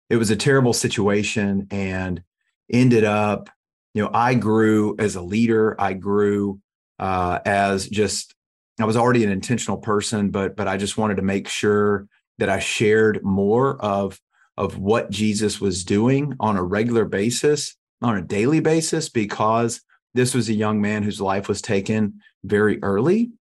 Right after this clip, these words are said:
And so I learned and I grew from that. And then I reflected back on, uh, in twenty twelve, when my pastor at the time, John David Crow, his son died of a brain tumor. And actually,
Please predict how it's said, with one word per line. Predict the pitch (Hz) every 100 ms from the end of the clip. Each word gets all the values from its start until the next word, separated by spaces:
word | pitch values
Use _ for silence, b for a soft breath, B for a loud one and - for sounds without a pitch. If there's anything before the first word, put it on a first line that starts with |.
| _ _ _ _ _ _
And | 120
so | 120 127
I |
learned | 123 127 123 92
and | 95
I | 90
grew | 82 135
from | 139 95
that. | 87 80 -
And | 101 107
then | 117 127 123 123 B B
I | 107
reflected | 113 113 123 120 120 104
back | 107 107 104 107
on, | 104 104 101 98 101 b b -
uh, | 101 101
in | 110
twenty | 104 139 135 131
twelve, | - 127 120 92 87 -
when | 107 104 98 98
my | 101
pastor | 101 120 120 113
at | 104
the |
time, | - 120 120 110 92
John | 107 107
David | 107 101 92
Crow, | - 113 113 107 98 B B B
his | - 131 131 -
son | 120 110 110 107 101 - 95
died | 101 107 113
of |
a | 117
brain | 107 120 147
tumor. | 127 90 - - _ b b b 104
And | 107 104
actually, | 110 123 143 135 127 123